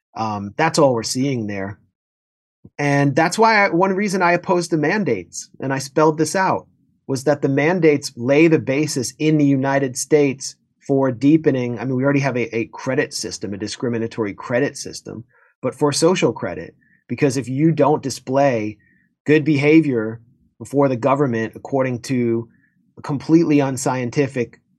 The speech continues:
mandates and don't dis-, agree to put M R N A in your body, then you will be excluded from society thanks to vaccine passports. The mandates laid the basis for the passports. The passports would be digitized. They would ultimately be connected to your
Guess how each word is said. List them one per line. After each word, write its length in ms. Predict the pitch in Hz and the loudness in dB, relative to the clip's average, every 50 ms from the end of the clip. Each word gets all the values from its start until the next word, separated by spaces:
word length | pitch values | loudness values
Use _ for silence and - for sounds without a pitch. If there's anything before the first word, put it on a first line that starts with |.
| _ _ _ _ | _ _ _ _
mandates 640 | - 123 143 156 160 143 120 107 98 107 110 - - | -6 -2 2 2 2 2 0 0 -2 -2 -4 -6 -8
and 180 | 117 113 110 | -8 -6 -4
don't 260 | 113 117 120 123 - - _ _ _ _ _ _ _ _ _ _ _ | -2 -2 -4 -4 -6 -12 _ _ _ _ _ _ _ _ _ _ _
dis-, 280 | - 123 - - - - _ _ _ _ _ | -10 -8 -6 -6 -8 -10 _ _ _ _ _
agree 560 | 143 127 - 143 139 113 135 147 156 165 185 | -6 -4 -4 -4 -6 -2 2 4 6 6 4
to 160 | 165 - 139 | 4 -4 -8
put 360 | 117 - - 147 139 135 131 - | -10 -2 2 4 4 4 2 -2
M 160 | - 131 135 143 | -6 -4 0 2
R 160 | 143 139 139 | 2 2 2
N 120 | 131 123 | -2 -2
A 380 | 113 113 113 113 120 123 123 117 _ | -2 -2 0 -2 -2 -4 -4 -10 _
in 140 | _ 120 123 | _ -6 -4
your 120 | 127 120 107 | -2 -2 0
body, 520 | 95 135 147 170 151 120 117 123 127 120 - _ _ _ _ _ _ _ _ _ | 2 4 4 4 4 2 0 -2 -2 -6 -12 _ _ _ _ _ _ _ _ _
then 400 | 107 123 143 147 147 156 156 - - | -4 -2 0 2 2 2 0 0 -2
you 220 | 123 131 156 185 | -4 -4 -2 2
will 100 | 175 180 | 2 2
be 140 | 170 151 160 | 6 6 6
excluded 500 | 156 160 - - - 151 156 156 156 151 | 4 4 -2 -4 0 0 2 2 2 0
from 140 | 151 156 143 | -2 -6 -6
society 640 | - - 139 - - 143 151 175 175 143 139 143 131 | -6 -8 -8 -2 0 2 4 4 4 4 2 0 0
thanks 260 | 135 131 135 135 - | -2 -4 -6 -6 -6
to 140 | - 156 139 | -4 -2 -2
vaccine 480 | 120 123 120 120 - - 147 143 139 | 0 -2 -2 -2 -2 -2 0 0 0
passports. 640 | 135 - 175 180 185 180 - - 127 101 92 - - | 0 0 0 0 0 -2 -4 -4 -4 -4 -4 -6 -6
The 100 | - 131 | -6 -4
mandates 520 | 117 117 123 135 139 131 143 143 143 - | -2 -2 -2 -2 0 2 0 0 0 -2
laid 200 | 120 117 127 123 | -2 0 0 0
the 80 | 113 123 | -2 -2
basis 380 | 104 123 120 117 - - 117 - | -2 -2 -2 -2 -4 -8 -8 -8
for 100 | - 131 | -6 -6
the 100 | 131 117 | -6 -6
passports. 600 | - 127 113 107 107 - - 131 120 117 - - | -4 -6 -6 -6 -6 -8 -4 -2 -2 -2 -2 -6
The 80 | 117 | -10
passports 560 | 107 - 117 110 113 - - 135 127 117 - | -8 -4 -4 -4 -4 -4 -4 -4 -4 -4 -4
would 200 | 110 110 120 127 | -4 -4 -4 -2
be 140 | 120 151 143 | 2 2 2
digitized. 720 | 143 139 120 110 104 120 110 - 117 113 113 117 117 113 117 | 2 2 -2 -2 -2 -4 -6 -6 -4 -2 0 0 0 -2 -2
They 120 | 123 110 | -2 -2
would 100 | 110 110 | -2 -2
ultimately 560 | - 95 107 - - 120 110 110 107 113 113 | -2 -4 -6 -4 -4 -6 -4 -4 -2 -4 -4
be 180 | 101 101 131 135 | -2 -2 -2 -2
connected 580 | 127 - 143 120 120 117 - - 135 117 104 - | -2 -4 -2 -2 -2 -4 -4 -4 -6 -6 -4 -6
to 180 | - - 160 | -2 0 2
your 180 | 156 131 117 107 | 2 2 0 -2